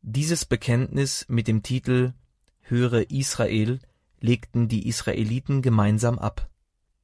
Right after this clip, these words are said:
Sie bekundeten damit ihren Glauben an den einen Gott in einer Zeit, als die Völker um sie herum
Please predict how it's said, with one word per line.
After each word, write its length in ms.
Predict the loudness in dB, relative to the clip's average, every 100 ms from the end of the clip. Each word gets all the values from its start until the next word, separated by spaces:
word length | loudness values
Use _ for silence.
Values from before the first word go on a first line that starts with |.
| _ _ _ _
Sie 160 | -4 0
bekundeten 720 | 0 2 2 2 0 0 2
damit 420 | 2 2 -2 -2
ihren 300 | -2 0 0
Glauben 480 | 2 2 2 -2 -2
an 140 | 0
den 200 | 0 -2
einen 440 | 0 2 2 0
Gott 360 | 0 -2 -2 -14 _ _ _ _
in 120 | -4
einer 300 | 0 0 0
Zeit, 480 | 0 2 2 0 -2
als 220 | -2 -2
die 100 | -4
Völker 560 | 0 2 2 2 -2 0
um 140 | 0
sie 180 | 0 0
herum 400 | 0 0 0